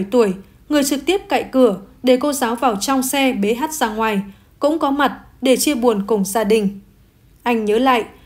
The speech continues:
ngày hai mươi chín tháng năm, trường mầm non Hồng Nhung cơ sở hai tổng kết nên học sinh về muộn hơn bình thường. Gần mười tám giờ, khi anh đến đón con đang học lớp năm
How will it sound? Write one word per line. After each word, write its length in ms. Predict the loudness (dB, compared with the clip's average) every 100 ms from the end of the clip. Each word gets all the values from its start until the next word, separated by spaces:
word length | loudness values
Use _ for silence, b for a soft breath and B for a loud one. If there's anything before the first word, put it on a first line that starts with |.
| b -2
ngày 120 | 0
hai 100 | 0
mươi 60 | -2
chín 120 | -4
tháng 220 | -4 0
năm, 260 | 2 2 -2 -12 -12
trường 240 | -2 2
mầm 160 | 4 2
non 160 | 0 0
Hồng 260 | 2 2
Nhung 200 | 2 0
cơ 140 | 0 0
sở 180 | 0
hai 380 | -4 0 0 0 B B B 0
tổng 180 | 0 2
kết 200 | 0 0 -8 -2
nên 180 | 2 2
học 160 | 2
sinh 220 | 0 -2 2
về 180 | 2
muộn 240 | 4 2 2
hơn 280 | 0 0 0
bình 140 | 0
thường. 400 | 2 2 2 -4 -18 -20 _ _ _ 0
Gần 220 | 4 4
mười 100 | 4
tám 220 | 2 -2
giờ, 300 | 2 4 2 B B B
khi 200 | -2 0
anh 220 | 2 2
đến 180 | 0 0
đón 180 | -2 -2
con 280 | 0 2 0
đang 160 | -2
học 160 | -4 -2
lớp 180 | -2
năm 140 | 0